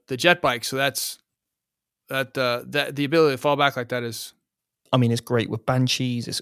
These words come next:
Speaker 2: awesome with striking Scorpions. It's gonna be great with, um, Shining Spears. Yeah. It's gonna be even great with Wraith Blades, right? 'Cause then they're not getting caught in combat. That was always the problem with Wraith Blades, is they're real durable, but they can get bogged down quite easily.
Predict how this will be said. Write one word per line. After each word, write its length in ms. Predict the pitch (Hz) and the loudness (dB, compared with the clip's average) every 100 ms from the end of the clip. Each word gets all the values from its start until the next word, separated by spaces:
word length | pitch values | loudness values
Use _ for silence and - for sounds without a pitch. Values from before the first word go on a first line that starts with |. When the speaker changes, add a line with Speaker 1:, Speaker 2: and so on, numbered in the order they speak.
| - | -2
Speaker 2:
awesome 380 | 127 123 - 117 | 0 0 0 -2
with 120 | 110 | -4
striking 460 | - - 120 - 110 | -6 -2 -2 -2 -4
Scorpions. 880 | - 135 127 123 123 123 120 120 117 | -2 2 2 2 -2 -2 0 -2 -4
It's 120 | - | -8
gonna 140 | 120 | -8
be 80 | - | -10
great 380 | - 127 127 123 | -4 -2 0 -2
with, 480 | 120 113 107 - - - | -4 -6 -6 -12 -18 -12
um, 560 | 117 113 55 104 123 - - - - - _ _ _ _ _ - | -10 -8 -8 -10 -12 -18 -20 -20 -20 -20 _ _ _ _ _ -10
Shining 340 | - 117 110 | -4 -2 0
Spears. 800 | - - 143 139 139 135 - - _ - | -2 2 4 6 4 2 0 -4 _ -10
Yeah. 200 | 107 - _ _ | -10 -12 _ _
It's 80 | 139 | -4
gonna 140 | 196 | 0
be 60 | 151 | 0
even 160 | 117 | 0
great 220 | 113 110 - | -2 -2 -4
with 100 | 110 | 2
Wraith 240 | 120 139 | 2 2
Blades, 300 | - 98 - | 0 -8 -6
right? 200 | 110 131 - | -6 -4 -4
'Cause 100 | 131 | 0
then 120 | 127 | 2
they're 100 | 120 | 4
not 180 | 127 - | 2 0
getting 180 | 107 123 | -6 -4
caught 220 | 131 - | -4 -4
in 80 | 117 | -4
combat. 400 | 123 110 107 - | -4 -4 -4 -4
That 120 | 131 | 0
was 120 | 143 | 2
always 220 | 151 139 | 2 0
the 80 | 127 | -2
problem 320 | - 123 120 | -2 0 0
with 120 | 113 127 | 0 2
Wraith 220 | 139 135 | 0 2
Blades, 360 | 139 139 123 - | 2 2 0 -6
is 160 | 123 113 | -6 -4
they're 140 | 120 | -4
real 360 | 120 135 151 147 | -4 4 6 6
durable, 580 | 123 135 131 123 127 120 | 4 4 4 4 2 2
but 180 | - 117 | 0 -2
they 100 | 120 | -2
can 120 | 127 | -2
get 260 | 110 117 | -2 0
bogged 240 | - 120 117 | 2 2 2
down 240 | 117 117 | 0 2
quite 260 | 117 117 113 | 2 0 2
easily. 500 | 123 120 135 156 | 0 0 2 0